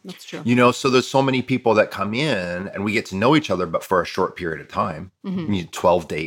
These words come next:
Speaker 2: increments. And so doing this online, you don't have those twelve-day increments, but you get to meet a community online.
Speaker 1: Yes.
Speaker 2: And then when you graduate, I have those ongoing monthly mentor calls and so forth.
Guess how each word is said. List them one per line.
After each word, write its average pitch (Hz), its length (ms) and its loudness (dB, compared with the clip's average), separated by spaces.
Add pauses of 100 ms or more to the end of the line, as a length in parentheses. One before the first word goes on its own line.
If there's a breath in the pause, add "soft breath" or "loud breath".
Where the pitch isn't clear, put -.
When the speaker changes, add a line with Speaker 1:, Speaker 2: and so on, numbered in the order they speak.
Speaker 2:
increments. - 720 -12 (560)
And 110 220 0
so 104 340 4
doing 107 520 -2
this 92 200 -6
online, 98 920 0
you 98 120 -8
don't 98 220 -2
have 87 260 -4
those 82 160 -6
twelve-day 82 480 -2
increments, 80 560 -8
but 78 460 0
you 82 160 -8
get 82 160 -4
to 78 320 -4 (240)
meet 82 320 -6
a 78 60 -12
community 82 440 -8
online. 87 440 -8 (140)
Speaker 1:
Yes. - 300 -8
Speaker 2:
And 113 80 4
then 107 100 6
when 101 80 2
you 90 80 -2
graduate, 80 520 -4
I 80 60 -12
have 73 260 -12
those 73 320 -12 (640 soft breath)
ongoing 98 680 2
monthly 82 680 -8
mentor 80 440 -8
calls - 720 -12 (100)
and 85 100 -14
so 147 140 -6
forth. - 320 -16